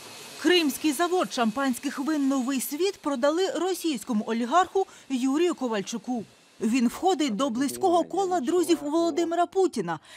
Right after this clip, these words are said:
та, як заявляє Міністерство фінансів С Ш А, є особистим касиром російського президента.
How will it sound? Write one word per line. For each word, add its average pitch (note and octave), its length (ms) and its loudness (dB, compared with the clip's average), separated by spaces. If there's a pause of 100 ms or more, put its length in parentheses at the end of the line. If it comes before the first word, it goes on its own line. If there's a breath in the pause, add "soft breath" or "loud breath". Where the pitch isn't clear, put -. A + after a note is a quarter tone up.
та, G4 200 4
як C#4 220 0
заявляє B3 500 2
Міністерство D#4 680 0
фінансів C4 560 -4
С - 60 -12
Ш F#4+ 80 0
А, F#4+ 120 6 (260 loud breath)
є D4+ 240 4
особистим D4 840 0
касиром E4+ 500 -2
російського C#4 640 -2
президента. A#3 680 -2